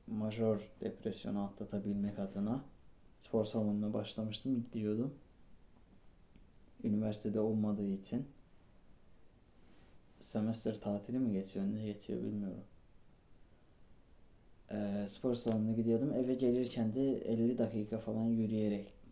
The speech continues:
gece vakti geliyordum. Bu bana mental olarak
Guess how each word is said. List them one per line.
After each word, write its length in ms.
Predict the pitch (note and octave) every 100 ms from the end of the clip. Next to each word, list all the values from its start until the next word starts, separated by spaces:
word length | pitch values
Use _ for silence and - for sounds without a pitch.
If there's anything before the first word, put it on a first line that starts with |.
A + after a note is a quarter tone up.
| - -
gece 280 | G2 - G2
vakti 360 | F#2+ - F#2 - -
geliyordum. 540 | - G#2 G#2+ G2+ A#2+ C3+ - - - - - - - -
Bu 120 | -
bana 360 | B2 A2+ A#2 - - - - - - -
mental 400 | - G#2+ G#2+ A#2+
olarak 400 | A#2 G#2+ G#2